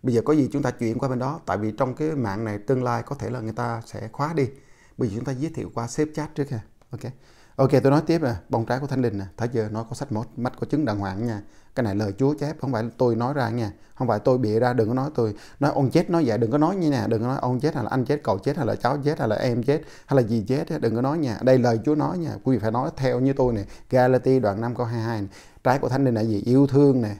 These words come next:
ha, vui mừng nè, chín trái ha. Bình an nè, ba nè, nhịn nhục nè. Nhịn, nhịn, <laughs> nhịn nhục. Cái từ này tôi hơi buồn cười quá. Nhân từ, hiền lành, trung tín, khiêm nhường,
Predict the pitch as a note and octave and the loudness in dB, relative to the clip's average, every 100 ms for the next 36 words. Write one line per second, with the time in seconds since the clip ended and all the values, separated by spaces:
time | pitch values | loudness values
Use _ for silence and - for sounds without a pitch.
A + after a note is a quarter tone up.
0 | - B2 A#2+ G2+ A#2+ C#3 A#2 G#2 G2+ G2+ | -8 -6 -4 -2 2 4 2 0 -2 0
1 | D#3 E3 D3+ G#3 B2+ - - - G#2 - | 0 0 -2 -2 -4 -6 -8 -4 -2 0
2 | C3 C3+ A#2 G#2 A#2 A#2+ A2 G#2 A#2 A#2 | 2 2 0 2 2 2 0 0 2 4
3 | A#2+ A2+ A2 G2+ F#2+ - _ _ _ _ | 2 0 -4 -4 -6 -16 _ _ _ _
4 | C3 C3 A#2 A#2+ - C3 A2+ A2+ B2 - | 0 2 2 -2 -4 -2 0 0 0 -4
5 | - - - C#5 - - - F3+ A2+ A2+ | 0 8 8 8 -2 -12 -4 -2 -2 -4
6 | - - - - - - - C3+ A2+ A#2 | -8 -12 -14 -16 -20 -8 0 2 4 2
7 | A2+ C3+ E3+ C3+ A2+ A2+ A2+ D3 G3+ A#3+ | 2 2 2 2 0 -2 0 2 2 0
8 | - - - D3 E3 D3+ C#3 B2 A2+ A2 | -2 -14 2 4 6 6 6 4 0 -6
9 | - - D#3 D3+ C3 A#2+ A2 G#2 G2+ D3+ | -16 4 6 8 6 4 2 -2 4 6
10 | C#3+ D#3 D#3+ G#3 A#3 _ _ _ _ _ | 8 6 6 2 -6 _ _ _ _ _
11 | _ _ - D#3+ D3+ C#3+ B2+ C3 | _ _ 4 6 8 8 6 2